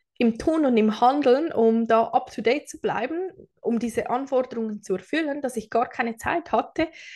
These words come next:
meine Persönlichkeit aufs nächste Level zu bringen. Mich wirklich zu fragen, okay, die Person, die jetzt diesen Abschluss hat, was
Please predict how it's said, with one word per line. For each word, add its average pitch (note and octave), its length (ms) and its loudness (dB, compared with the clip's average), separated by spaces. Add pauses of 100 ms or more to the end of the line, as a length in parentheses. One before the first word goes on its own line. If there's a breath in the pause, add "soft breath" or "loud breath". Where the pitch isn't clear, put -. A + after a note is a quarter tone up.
(120 loud breath)
meine A#3 180 4
Persönlichkeit C4+ 680 0
aufs A3 160 -6
nächste A3+ 320 -2
Level A3+ 240 0
zu - 160 -18
bringen. F#3+ 380 -4
Mich A#3 200 -4
wirklich - 320 -6
zu B3+ 100 -10
fragen, A#3 340 -4
okay, - 440 -4 (420 soft breath)
die A#3+ 100 4
Person, C4 500 2
die C4 180 2
jetzt C4 260 0
diesen A#3+ 280 -4
Abschluss A#3+ 520 -4
hat, B3 320 -4 (460 soft breath)
was A#3+ 600 2